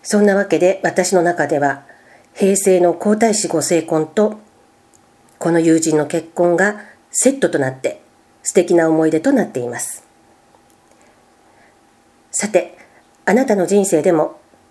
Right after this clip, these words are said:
こんな不思議なことがあったよというエピソードがあれば、ぜひお知らせください。鳩宗敦子ドットコムのサイトに問い合わせのページがありますので、そこからメール送信できます。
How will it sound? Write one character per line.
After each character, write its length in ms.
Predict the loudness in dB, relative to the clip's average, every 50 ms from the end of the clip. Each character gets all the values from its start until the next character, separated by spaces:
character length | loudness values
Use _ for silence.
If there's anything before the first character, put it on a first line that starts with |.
| _ _ -10
こ 140 | -4 0
ん 80 | 2 2
な 100 | 2 2
不 80 | 0 -2 -4
思 80 | -2 0
議 60 | 0
な 140 | 0 0 0
こ 100 | 0 0
と 80 | -2
が 80 | -2 -2
あ 40 | -4
っ 60 | -6
た 140 | -4 -4 -2
よ 180 | 0 0 -2
と 300 | -4 -4 -8 _ -2 0
い 160 | 2 2 4 2
う 20 |
エ 60 | 2
ピ 100 | 0 -2
ソ 140 | -2 -2 -2
ー 40 | 0
ド 100 | 0 0
が 80 | -2
あ 40 | 0
れ 120 | -2 0 0
ば、 220 | 0 -2 -2 -4 -10 -20 -20 -20 -20 -20 _ _ _ -4
ぜ 140 | 0 0 0
ひ 240 | 2 2 0 0 0 0
お 80 | 0
知 120 | 0 0 0
ら 80 | -2
せ 120 | -2 -2 -2
く 100 | -2 -2
だ 100 | -4 -2
さ 160 | -2 0 -2
い。 140 | -2 -2 -8 -16 _ _ _ _ _ _ _ _ _ _ _ _ _ _ _ _ -20 _ -20 -20 _ _ _
鳩 280 | -6 -4 0 2 2 2
宗 220 | 2 2 2 2 0
敦 220 | 0 -2 -6 -4
子 300 | 0 0 0 0 -2 -6 -6
ド 80 | -6 -4
ッ 60 | -2
ト 120 | -2 -2
コ 120 | 2 2 2
ム 100 | 2 2
の 100 | 0 0
サ 160 | 0 -2 -4
イ 80 | -4 -2
ト 140 | -2 -2 0
に 280 | 2 0 0 -2 -4 -10 -20 -20 -20 _ _ _ -2
問 180 | 0 2 4
い 40 | 4
合 40 | 2
わ 100 | 2 0
せ 120 | 0 0
の 120 | 0 0 0
ペ 180 | 0 0 0 0
ー 20 |
ジ 100 | 0 0
が 80 | 0 0
あ 40 |
り 100 | 0 0
ま 100 | -2 -2 -2
す 120 | -2 -4
の 80 | -4 -2
で、 300 | 0 0 -2 -2 -4 -16 _ _ -20 _ _ -20 _ _ _ _ _
そ 160 | -8 -6 -4 -2
こ 120 | -2 -2
か 120 | 0 0
ら 220 | -2 -2 -2 -4 -4
メ 160 | -2 0 0
ー 40 | 0 0
ル 80 | -2
送 180 | -2 -2 -2 -2
信 220 | -2 -4 -4 -4
で 100 | -6 -6
き 100 | -6 -4
ま 140 | -4 -2 -2
す。 240 | -2 -4 -8 -10